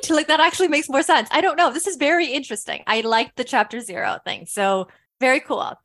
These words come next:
Here's what happens. April nineteen eleven, right? We have a timestamp right away. Really appreciated that.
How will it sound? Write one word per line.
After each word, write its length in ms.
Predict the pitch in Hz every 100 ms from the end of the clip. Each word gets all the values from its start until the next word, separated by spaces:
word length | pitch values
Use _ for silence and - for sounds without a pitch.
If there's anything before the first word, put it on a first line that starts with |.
| - _ _
Here's 220 | - 359
what 140 | 370 381
happens. 600 | 262 175 - - - - -
April 460 | 262 294 302 269
nineteen 440 | 262 220 208 - 190
eleven, 480 | 160 - - - -
right? 220 | 180 190
We 60 | 185
have 120 | 175
a 60 | -
timestamp 720 | 247 220 - 214 202 196 -
right 160 | 175
away. 320 | 175 160 160 156
Really 220 | 160 156
appreciated 560 | - 165 - 165 156
that. 340 | 160 156 151